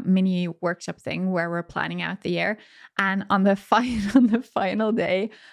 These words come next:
of the workbook, there is actually, like, a letter outline <laughs> where you do something similar to that. So I just had to laugh when you said that, 'cause it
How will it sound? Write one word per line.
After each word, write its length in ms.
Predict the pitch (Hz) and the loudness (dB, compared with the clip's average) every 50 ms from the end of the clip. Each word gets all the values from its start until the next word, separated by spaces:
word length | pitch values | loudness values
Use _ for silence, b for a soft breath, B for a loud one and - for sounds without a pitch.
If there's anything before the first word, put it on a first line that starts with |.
| B B - | B B -6
of 160 | 202 190 - | -6 -4 -2
the 80 | 196 | -2
workbook, 440 | 190 202 202 208 208 - - 190 - | 0 0 0 -2 -4 -6 -10 -6 -4
there 180 | - 190 175 - | -4 -4 -2 -2
is 220 | - 180 190 - - | -2 -2 -2 -2 -4
actually, 440 | - 185 - - - - 185 185 | -6 -6 -6 -6 -4 -2 0 0
like, 200 | 180 180 185 - | 0 -2 -4 -2
a 40 | 185 | -2
letter 360 | 180 185 175 175 175 185 196 - | 0 0 0 -2 -2 -2 -2 -2
outline 480 | - 196 - 202 220 214 214 254 233 | -2 -4 -2 -2 0 0 2 0 0
<laughs> 60 | 208 208 | 2 2
where 160 | 254 262 233 | 4 4 4
you 160 | - 233 240 | 4 2 0
do 240 | 226 - - 254 247 | 0 0 0 0 -2
something 440 | - - 254 220 220 220 - 233 226 | -2 -2 -2 -4 -2 -2 -2 -2 -2
similar 420 | - - 240 214 240 233 262 285 | -2 -2 0 0 0 0 0 -2
to 220 | 294 - - 247 | -4 -4 -4 -4
that. 220 | 240 233 233 254 285 B B B B B 294 - | -2 -2 -4 -6 -8 B B B B B -4 -2
So 60 | 262 | 0
I 40 | 240 | 0
just 160 | 262 269 269 | 0 0 -2
had 180 | 285 - 226 - | -2 -4 -2 0
to 80 | 233 | 2
laugh 320 | 226 214 202 208 269 - - | 2 4 4 2 0 -2 -4
when 220 | - 214 208 202 | -2 0 0 2
you 80 | 202 196 | 0 0
said 260 | - - 208 208 - | 0 -2 -2 -2 -2
that, 180 | - - 202 - | -4 -6 -4 -2
'cause 160 | 233 220 - | -2 0 0
it 120 | 254 - | 0 -2